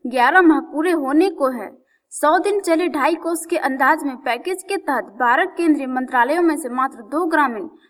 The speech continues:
विकास ने बारह हजार तीन सौ इकतीस करोड़ रुपए और ऊर्जा ने तीन हजार उनचास करोड़ रुपए आवंटित किए हैं। पैकेज के तिरानबे योजनाओं का यह अंशदान महज दस प्रतिशत है। ऐसे में यह सवाल उठना लाजमी है कि बिहार के विकास और प्रगति के लिए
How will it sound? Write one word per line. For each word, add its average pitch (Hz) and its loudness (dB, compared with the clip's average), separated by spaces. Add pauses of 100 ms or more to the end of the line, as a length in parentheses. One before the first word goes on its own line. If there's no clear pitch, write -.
(160)
विकास 277 0
ने 294 0 (260)
बारह 269 4
हजार 330 2
तीन 320 0
सौ 302 -4
इकतीस 262 -4
करोड़ 330 2
रुपए 330 -2
और 294 -2
ऊर्जा 294 2
ने 294 2 (140)
तीन 302 2
हजार 311 2
उनचास 339 0
करोड़ 285 0
रुपए 247 -6
आवंटित 254 0
किए 349 2
हैं। 226 -4 (420)
पैकेज 262 -2
के 403 -2 (120)
तिरानबे 285 2
योजनाओं 302 2
का 311 -2
यह 285 0
अंशदान 269 2
महज 277 -2
दस 381 0
प्रतिशत 285 -2
है। 202 -12 (280)
ऐसे 247 0
में 302 4
यह 320 0
सवाल 320 4
उठना 320 2
लाजमी 302 4
है 247 2
कि - -18
बिहार 247 0
के 359 -4
विकास 294 0
और 277 -4
प्रगति 254 -6
के 330 -4
लिए 233 -8